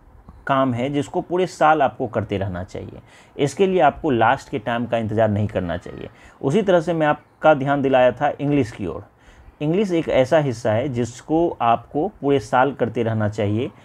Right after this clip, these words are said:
इसको छोड़ना नहीं चाहिए कि प्रीलिम्स हो जाएगा फिर आप मेंस की तैयारी के क्रम में उसको कर लेंगे, जो इंग्लिश का कंपल्सरी पेपर है। अब कंपल्सरी पेपर को निकालना भी इतना आसान काम नहीं है, जिसको आप, जिन, जिनकी इंग्लिश पहले से ही अच्छी है उनको भी अच्छी खासी परेशानी होती है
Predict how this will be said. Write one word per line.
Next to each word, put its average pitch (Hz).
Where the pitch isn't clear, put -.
इसको 175
छोड़ना 151
नहीं 107
चाहिए 87
कि 117
प्रीलिम्स 123
हो 123
जाएगा 117
फिर 117
आप 107
मेंस 107
की 120
तैयारी 110
के 107
क्रम 110
में 110
उसको 104
कर 110
लेंगे, 92
जो 113
इंग्लिश 135
का 147
कंपल्सरी 131
पेपर 90
है। -
अब 160
कंपल्सरी 147
पेपर 170
को 165
निकालना 143
भी 170
इतना 156
आसान 156
काम 151
नहीं 156
है, 113
जिसको 120
आप, 139
जिन, 117
जिनकी 117
इंग्लिश 139
पहले 127
से 151
ही 143
अच्छी 131
है 139
उनको 185
भी 180
अच्छी 139
खासी 127
परेशानी 104
होती 92
है -